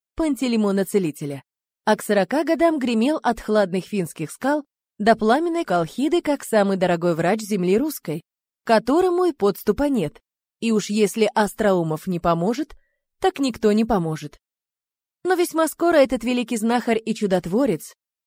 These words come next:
наживший себе в короткий срок состояние большое, однако не огромное, вдруг как будто устал или разочаровался в своей науке. Начал понемногу уклоняться от практики,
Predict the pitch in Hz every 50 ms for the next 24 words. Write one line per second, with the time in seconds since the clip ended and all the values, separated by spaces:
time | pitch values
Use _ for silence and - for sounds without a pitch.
0 | - 208 233 247 240 208 190 190 - - - 185 - - 202 190 190 - - -
1 | 196 190 185 175 - - 208 180 - - 190 170 - - 220 202 - 226 214 190
2 | 175 170 170 165 160 151 160 151 139 - - - 156 165 214 254 247 - _ _
3 | _ _ _ _ _ - 302 302 262 294 302 285 - 302 302 302 339 339 302 220
4 | 202 165 147 151 147 147 147 139 - _ _ _ _ _ _ _ - 196 196 190
5 | 220 233 226 220 - 226 202 190 165 175 185 208 208 - 208 185 185 170 - -
6 | - 196 185 196 214 226 220 - 220 208 202 190 185 180 - - 226 233 233 214
7 | 269 - - 285 311 302 269 208 180 160 - 180 160 - - 190 185 185 196 202
8 | 202 185 151 - - 151 139 - _ _ _ _ _ _ _ _ _ _ - -
9 | 233 320 392 - 339 302 220 - 220 208 202 202 214 269 262 226 226 214 220 190
10 | 180 175 175 220 294 - - 175 165 - - 160 156 147 - - - 185 - -
11 | 175 160 -